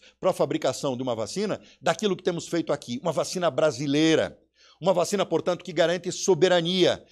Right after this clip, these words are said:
mas que garante, sobretudo, vidas. Que os detratores do futuro e do presente da universidade se lembrem,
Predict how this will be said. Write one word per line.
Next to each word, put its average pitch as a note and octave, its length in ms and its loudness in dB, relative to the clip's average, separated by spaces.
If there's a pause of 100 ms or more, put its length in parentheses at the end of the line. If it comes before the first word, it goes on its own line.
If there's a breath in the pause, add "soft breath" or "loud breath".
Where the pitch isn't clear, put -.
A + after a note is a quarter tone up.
(140 soft breath)
mas D#3+ 200 -6
que G#3 100 -10
garante, F3 380 2
sobretudo, D#3+ 600 -4 (240)
vidas. D3+ 880 2 (760 soft breath)
Que A#3 100 2
os D#3+ 180 0
detratores B3+ 960 12
do A3 140 0
futuro A#3 720 2
e A3 60 2
do D4+ 140 4
presente A3 640 2
da C3+ 100 4
universidade C#3+ 800 -2 (200 soft breath)
se - 220 -2
lembrem, A#3 520 6